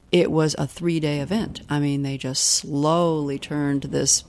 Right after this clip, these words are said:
this cow for a couple of days until it was finally done. And I guess probably about two hundred, two fifty, two hundred fifty, three hundred people, um, all gathered around then and, and had,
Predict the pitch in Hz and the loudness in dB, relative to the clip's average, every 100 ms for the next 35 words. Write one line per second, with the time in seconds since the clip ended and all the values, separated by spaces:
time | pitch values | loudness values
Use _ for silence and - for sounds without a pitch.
0 | - 139 - - 214 240 156 143 135 - | -2 -2 -2 0 2 4 4 2 -2 -4
1 | 175 160 147 170 208 151 139 147 165 151 | -4 0 2 2 4 4 2 0 0 0
2 | 139 139 - 165 156 147 170 208 156 156 | 0 -2 -2 0 2 2 2 2 2 0
3 | - - - - - - 185 175 170 - | -8 -16 -16 -18 -6 4 6 6 4 0
4 | - - 202 226 - 214 220 190 180 165 | -8 -10 -6 -4 -4 -2 -2 0 -2 -2
5 | 165 165 160 - - _ _ _ - - | -2 -2 -2 -8 -20 _ _ _ -20 -20
6 | - - 233 190 185 180 180 175 170 - | -6 -2 0 0 -2 -2 -4 -4 -8 -4
7 | - 214 208 - 190 185 - 233 208 202 | -2 0 -2 -2 -4 -4 0 0 0 -2
8 | 196 185 180 185 180 175 175 151 147 - | -4 -4 -4 -4 -4 -4 -6 -4 -6 -8
9 | - - - - - 156 151 147 147 156 | -20 -20 -20 -20 -4 0 2 0 0 0
10 | 156 156 156 156 156 156 156 139 135 143 | 0 0 -2 -2 -2 0 0 0 -2 -2
11 | 143 - 147 151 147 | -2 -2 2 2 2